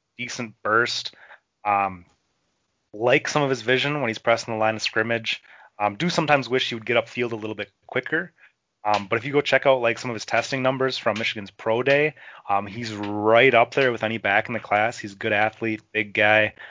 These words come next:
Um, I like what I see back in that twenty eighteen film. Obviously, we,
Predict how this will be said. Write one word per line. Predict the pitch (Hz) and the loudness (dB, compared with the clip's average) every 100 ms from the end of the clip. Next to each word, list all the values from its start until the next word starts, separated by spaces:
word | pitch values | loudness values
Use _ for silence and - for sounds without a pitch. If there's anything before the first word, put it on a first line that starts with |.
| - - 101 | -14 -6 -2
Um, | 98 98 | -2 2
I | 120 | 2
like | 123 190 202 | 6 4 4
what | 160 | 2
I | 139 | 2
see | - - 143 117 | 2 -4 -4 -4
back | - 107 107 117 | -2 0 2 2
in | |
that | 104 95 117 | 0 -2 -8
twenty | - 113 110 | -6 -2 -2
eighteen | 110 120 113 | -4 -6 -2
film. | - 117 113 - - - - _ _ _ - | 2 2 2 -6 -16 -20 -20 _ _ _ 4
Obviously, | 120 127 123 - 123 | 4 4 -2 -4 -6
we, | 110 | -8